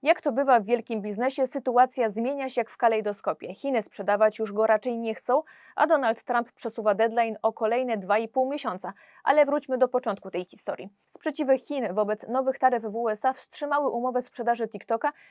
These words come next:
i utrzymania go w U S A. Pożegnanie z TikTokiem zapowiada Donald Trump, stawiając Chinom jeden warunek.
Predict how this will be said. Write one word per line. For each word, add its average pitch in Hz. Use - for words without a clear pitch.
i 269
utrzymania 220
go 226
w 214
U 269
S 294
A. 214
Pożegnanie 254
z -
TikTokiem 254
zapowiada 233
Donald 202
Trump, 269
stawiając 285
Chinom 226
jeden 220
warunek. 240